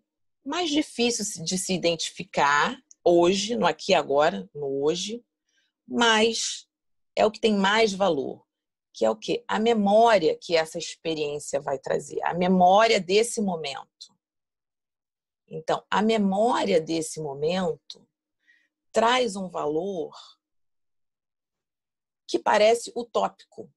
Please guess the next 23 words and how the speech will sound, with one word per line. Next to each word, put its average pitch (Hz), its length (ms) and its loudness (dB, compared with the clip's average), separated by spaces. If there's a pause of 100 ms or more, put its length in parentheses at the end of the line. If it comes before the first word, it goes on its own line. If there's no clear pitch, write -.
(140)
aqui, - 380 -14
falar - 520 0
disso. - 680 -12 (580)
Porque - 220 -4
você 226 300 2
não 240 200 0
vê 180 380 -4
quantas - 360 -6
pessoas 208 500 -2
são 202 140 -4
afetadas 165 760 0
pelo 156 220 -8
que - 140 -18
você 156 280 -6
fala, 139 680 -4 (680)
né? 156 300 -6 (460)
Pela 180 240 2
sua 220 320 -2
presença. 175 1120 -8 (1200)
Quantas - 400 -6
pessoas 220 460 0
são 202 200 -4
afetadas, 185 880 -2